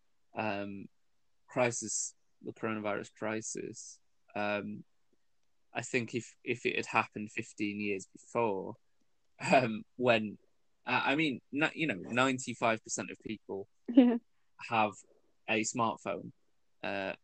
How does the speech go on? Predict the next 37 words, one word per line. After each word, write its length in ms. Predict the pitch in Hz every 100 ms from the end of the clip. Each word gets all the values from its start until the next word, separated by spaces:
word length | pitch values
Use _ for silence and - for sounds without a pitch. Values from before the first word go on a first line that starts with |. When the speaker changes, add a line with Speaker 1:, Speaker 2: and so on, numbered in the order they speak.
| -
Speaker 1:
well, 340 | 117 107 101 _ -
maybe 260 | 123 117 110
a 40 |
bit 160 | 107 -
less, 340 | 98 - - - - _ -
but 200 | 117 247
Speaker 2:
<laughs> 380 | 247 311 - 117
Speaker 1:
at 160 | 101
least, 340 | 113 117 - - - -
uh, 440 | 117 110 110 104 - _ _
you 120 | 120 110
know, 200 | 95 90 -
ninety 400 | 110 110 80 110 - _ _ -
percent 300 | 123 113 87
of 120 | -
people 260 | 104 107 104
have 100 | 101
access 380 | 92 - 104
to 100 | - -
the 120 | 98
internet 380 | 101 - 98 -
and 100 | -
so 280 | - - 101
on. 220 | 101 165
Speaker 2:
Yeah, 280 | - 214 190 -
exactly. 460 | 202 190 - -
Speaker 1:
Um, 580 | - 107 104 104 101 - - _ _ _ _ -
so 260 | - 123
I 60 | 120
think 200 | 127 117
we've 160 | 123
been 180 | 117 110
very 220 | 113 110
fortunate 800 | 104 - 127 131 - - 107 98 - _ -
in 160 | 107 101
regards 640 | 95 104 101 101 - -
of, 220 | 101 98